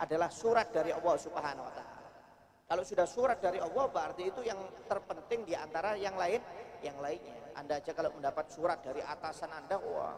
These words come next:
bacanya khusyuk. Ya. Tandanya bacanya hu-, khusyuk dengan takdim, dilihat satu persatu umpamanya. Begitu juga kalau ketika membaca Al-Quran harus diperhatikan kekhusyukan-, kekhusyukannya.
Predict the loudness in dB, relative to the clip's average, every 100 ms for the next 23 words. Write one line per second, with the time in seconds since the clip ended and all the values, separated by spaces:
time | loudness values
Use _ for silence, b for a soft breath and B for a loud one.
0 | -6 -6 -6 -6 -6 -4 -8 -6 -10 -12
1 | -20 -20 -20 _ -10 -8 -10 -20 -20 -20
2 | _ _ _ -10 -6 -4 -4 -4 -6 -4
3 | -4 -2 -2 2 2 2 -2 -12 -10 -4
4 | -4 -4 -12 -10 -10 -6 -8 -2 -2 -2
5 | -8 -4 -4 -6 -6 -6 -4 -6 -2 -4
6 | -4 -8 -8 -8 -8 -8 -10 -14 -16 -20
7 | -20 -20 _ -10 -8 -4 -2 0 2 0
8 | -2 -4 -6 -6 -6 -6 -4 -4 -4 -6
9 | -6 -8 -8 -4 -4 -4 -6 -6 -4 -6
10 | -6 -8 -6 -8 -4 -4 -2 0 0 -2
11 | -14 -14 -8 -6 -4 -4 -6 -4 -4 -4
12 | -6